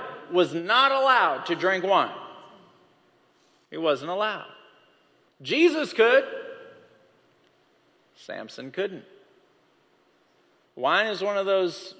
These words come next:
deals. You just gotta work it out in your heart. So some people can't touch it with a fifty-yard stick. But if you do touch it,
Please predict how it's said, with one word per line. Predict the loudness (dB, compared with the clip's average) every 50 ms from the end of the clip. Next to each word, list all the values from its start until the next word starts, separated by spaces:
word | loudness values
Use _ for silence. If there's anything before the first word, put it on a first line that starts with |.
| -8
deals. | -6 -4 -2 -2 -2 -2 -4 -8 -18 -20 -20 -20 -20 -20 -20 _ _ _ _ _ _ _ _ _ _ _ _ _ _ _ _ _ _ _ _ _ _ _ _ _ _ _ _ _
You | -20
just | -20 -12 -6
gotta | -2 -2 -2 -2
work | -2 -4 -4 -4 -4
it | -2
out | -2 -2 -2 -4 -8
in | -10
your | -12 -12
heart. | -10 -10 -12 -12 -14 -16 _ _ _ _ _ _ _ _ _ _ _ _ _ _ _ _ _ _ _ _ _ _ _ _ -20 -20 -20 _ -20 -20 _ _ _ _
So | 0 0 0 0
some | 2 0 -2 0 0
people | -2 -4 -2 -4 -6
can't | -2 -2 -2 -2 -2 -4 -8
touch | -4 -2 -2 -2 0 -2
it | -6 -6
with | -4 -8
a | -8 -6
fifty-yard | -6 -8 -6 -4 -2 -2 0 0 0 -2
stick. | -6 -6 -6 -4 -4 -4 -4 0
But | 0 2 4
if | 4 4 4 2
you | 2 2 2 4
do | 4 4 4 2 2
touch | 2 2 2 2 0 -2
it, | -8 -8